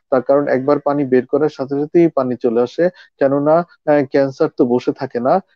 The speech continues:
সে কাজ করতে থাকে আপন নিয়মে এবং এগিয়ে যেতে থাকে,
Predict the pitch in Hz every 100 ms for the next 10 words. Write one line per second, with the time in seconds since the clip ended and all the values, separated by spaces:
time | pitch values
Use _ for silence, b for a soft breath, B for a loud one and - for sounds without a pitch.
0 | - - 131 131 131 - 131 - 127 131
1 | - 156 139 117 139 131 127 123 131 196
2 | - b 139 143 - 127 143 131 123 -
3 | - 143 185